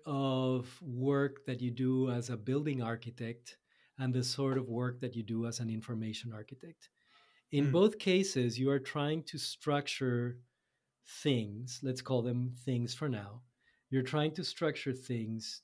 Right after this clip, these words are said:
Speaker 1: to make it possible for people to do certain, carry out certain activities, right? So if you are an architect designing a performance venue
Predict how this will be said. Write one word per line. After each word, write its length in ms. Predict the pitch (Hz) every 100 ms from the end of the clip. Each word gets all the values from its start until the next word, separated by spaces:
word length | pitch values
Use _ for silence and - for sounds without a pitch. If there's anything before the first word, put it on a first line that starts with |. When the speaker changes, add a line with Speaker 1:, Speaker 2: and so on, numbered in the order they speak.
| -
Speaker 1:
to 100 | 135
make 240 | 131 135 143
it 140 | -
possible 420 | 139 135 139 127
for 160 | 123 123
people 460 | - 127 127 120
to 160 | 123 123
do 180 | 110 107
certain, 600 | - 113 110 110 107 104 _ _ _ _ _ _
carry 240 | - 135 127
out 160 | 120
certain 200 | - 113
activities, 540 | 110 - 117 104 110 -
right? 220 | 123 127
So 280 | 123 117 113 - - - - _ -
if 260 | 131 127
you 260 | 139 139 143
are 280 | 143 139 139
an 220 | 165 139
architect 720 | 139 143 151 127 139 131 - 147 131
designing 920 | 123 113 131 131 127 127 127 127 151 -
a 640 | 127 123 120 120 120 117 -
performance 640 | 135 - 208 190 139 123
venue 400 | - 120 110 107